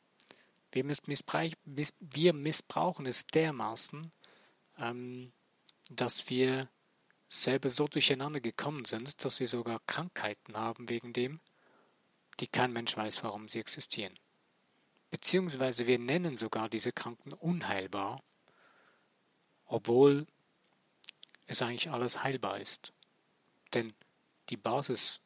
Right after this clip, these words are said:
von so einer Krankheit oder von solchen Dingen ist Angst. Es gibt zwei Emotionen, grundsätzlich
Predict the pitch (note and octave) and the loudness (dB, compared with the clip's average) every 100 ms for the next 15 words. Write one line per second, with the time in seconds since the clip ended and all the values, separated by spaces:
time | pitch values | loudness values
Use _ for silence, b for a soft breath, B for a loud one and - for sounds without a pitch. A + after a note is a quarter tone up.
0 | - - A#2 A#2 A2 - - A2+ - A#2+ | -14 -12 -8 -6 -6 -8 -10 -8 -6 -6
1 | - F#3+ A#2+ G#2+ G#2 G#2 A#2 A#2 A#2+ B2 | -8 -10 -10 -10 -10 -8 -8 -10 -10 -10
2 | C3+ C#3 b b b b b b _ - | -10 -20 b b b b b b _ 0
3 | A2 - - _ - B2+ - - - - | 2 2 -2 _ -12 -10 -8 -10 -10 -20
4 | _ _ A#2 - - - - G#2+ D3+ D#3+ | _ _ -2 -2 -2 -4 -2 -4 -4 -6
5 | D#3 - C3 C3+ C#3 C#3+ - _ _ _ | -2 -2 -2 -4 -12 -16 -20 _ _ _
6 | _ _ - B2+ B2 - A#2 - B2 A2+ | _ _ -12 -10 -2 0 0 -2 -2 -2
7 | - | -2